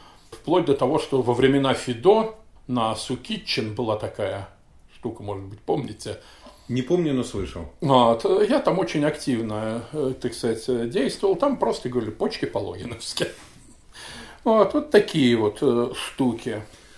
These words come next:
Speaker 2: Мне интересно, вот эти технологии и рецепты, как долго они живут?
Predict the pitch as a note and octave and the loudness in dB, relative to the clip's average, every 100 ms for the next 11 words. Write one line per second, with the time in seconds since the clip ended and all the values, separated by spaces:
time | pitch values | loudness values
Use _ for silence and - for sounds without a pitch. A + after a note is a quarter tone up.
0 | - A#2 E3 F3 E3+ F#3 E3 B2 A2 G#2 | -4 2 4 4 4 4 4 0 -4 -2
1 | B2+ B2+ C3+ B2 - A2+ G#2+ - - - | -2 -2 -2 -2 0 -2 -2 -12 -14 -10
2 | - A#2 D3 D3 B2+ A#2+ A2+ - A2+ A2+ | -2 -2 0 -4 -2 -2 -2 -4 -2 0
3 | A#2+ - A#2 G2+ - F#2+ - A#2+ C3+ - | -2 -2 -6 -6 -10 -12 -8 -2 -2 -2
4 | - G#2 C#3 C3+ G2+ G2+ G2+ G2+ A2 B2+ | -10 -2 0 0 -2 -6 -6 -8 -4 -2
5 | A#2 - G#2+ A#2 B2+ G2+ D#2+ | -2 -6 -6 -4 -2 -4 -10